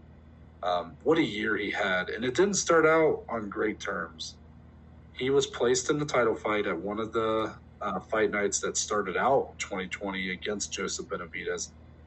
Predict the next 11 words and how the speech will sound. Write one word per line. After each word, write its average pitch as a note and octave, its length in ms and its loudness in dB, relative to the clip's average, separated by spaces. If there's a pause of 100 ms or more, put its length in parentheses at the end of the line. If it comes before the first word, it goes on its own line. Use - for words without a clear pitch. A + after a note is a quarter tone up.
He D#3 100 -2
misses C3+ 540 0
weight, G2+ 520 0 (1120)
so - 140 -6
he's C#3 260 0
ineligible A2 640 2
to G2 60 -2
actually G2+ 380 -2
win G#2 360 -4
the A2 80 -2
belt. F2 400 -2